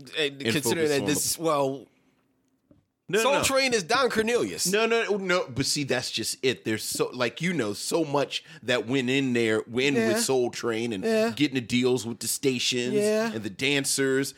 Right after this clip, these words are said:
Speaker 1: Yeah.
Speaker 2: and getting the acts to come.
Speaker 1: And
Speaker 2: that,
Speaker 1: the whole advertising, the
Speaker 2: like,
Speaker 1: whole
Speaker 2: the,
Speaker 1: thing.
Speaker 2: all of that, they could have a, a,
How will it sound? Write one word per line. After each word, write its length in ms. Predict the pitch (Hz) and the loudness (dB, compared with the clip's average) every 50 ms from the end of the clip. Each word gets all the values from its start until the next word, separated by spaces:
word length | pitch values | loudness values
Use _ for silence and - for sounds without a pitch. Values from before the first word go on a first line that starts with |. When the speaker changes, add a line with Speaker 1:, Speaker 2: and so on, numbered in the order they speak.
| - - | -8 -4
Speaker 1:
Yeah. 60 | 220 226 | -2 0
Speaker 2:
and 160 | 220 214 175 | 0 2 2
getting 160 | 143 123 110 | 0 0 -2
the 120 | 110 - - | -8 -4 -2
acts 340 | 127 143 147 143 - - - | 0 0 0 0 -2 -4 -4
to 100 | - 135 | -4 -6
come. 400 | - - 147 143 139 135 135 147 | -4 -2 0 0 0 0 -2 -2
Speaker 1:
And 340 | 180 175 147 135 131 127 127 | -2 -2 -2 -2 -2 0 0
Speaker 2:
that, 180 | 139 139 135 | 0 0 0
Speaker 1:
the 60 | 131 147 | 0 0
whole 200 | 147 143 135 127 | 0 0 0 0
advertising, 580 | 131 160 170 165 175 165 180 180 160 165 156 | 0 0 0 -2 -2 -2 -2 0 0 0 -2
the 80 | 170 151 | 0 0
Speaker 2:
like, 140 | 135 139 - | 0 2 2
Speaker 1:
whole 120 | 220 214 - | 0 0 0
Speaker 2:
the, 80 | 208 | 0
Speaker 1:
thing. 80 | 196 139 | 0 0
Speaker 2:
all 440 | 147 160 185 196 208 226 233 233 233 240 | 0 0 2 2 2 2 2 2 0 0
of 80 | 226 | 0
that, 340 | 226 233 247 269 285 - - - _ _ _ _ _ _ _ _ _ _ _ _ _ _ _ _ _ _ _ _ _ - | 0 0 0 0 -2 -4 -8 -14 _ _ _ _ _ _ _ _ _ _ _ _ _ _ _ _ _ _ _ _ _ -20
they 320 | 117 107 104 156 185 226 | -20 -8 -4 -2 -2 -2
could 200 | - - 214 180 | -2 -2 -4 -4
have 720 | 151 151 170 151 151 143 139 139 139 139 131 123 127 - _ _ _ _ _ _ - | -2 -2 -2 0 2 2 2 2 0 0 -4 -12 -18 -20 _ _ _ _ _ _ -6
a, 60 | - 123 | -2 -2
a, 360 | 120 113 - - 120 117 | -2 -2 -2 -2 0 0